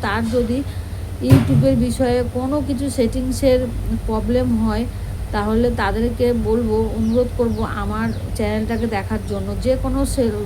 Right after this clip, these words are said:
মানে সলিউশন আমার চ্যানেলে পেয়ে যাবে। Facebook-এ মনিটাইজেশন হচ্ছে না কিংবা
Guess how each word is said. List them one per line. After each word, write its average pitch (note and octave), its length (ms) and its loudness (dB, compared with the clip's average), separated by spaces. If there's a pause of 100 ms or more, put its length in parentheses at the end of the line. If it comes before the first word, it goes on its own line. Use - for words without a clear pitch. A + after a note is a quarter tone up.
(120)
মানে G#3+ 140 -2 (120)
সলিউশন B3+ 440 0 (560)
আমার A3+ 180 0 (100)
চ্যানেলে A3+ 380 2 (120)
পেয়ে G#3 300 4
যাবে। F#3 200 0 (120)
Facebook-এ A#3 580 2 (520)
মনিটাইজেশন A#3 440 2 (120)
হচ্ছে A3+ 280 0 (100)
না B3 80 0 (140)
কিংবা A#3 220 2